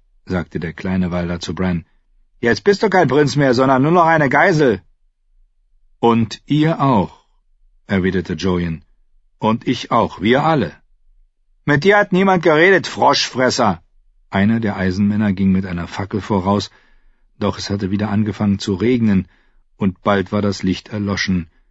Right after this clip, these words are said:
Während sie durch den Hof eilten,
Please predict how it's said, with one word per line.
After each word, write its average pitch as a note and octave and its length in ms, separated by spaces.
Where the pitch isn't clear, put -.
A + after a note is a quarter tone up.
Während F#2+ 400
sie G2 100
durch F#2 160
den F2 220
Hof G#2+ 260
eilten, G2 520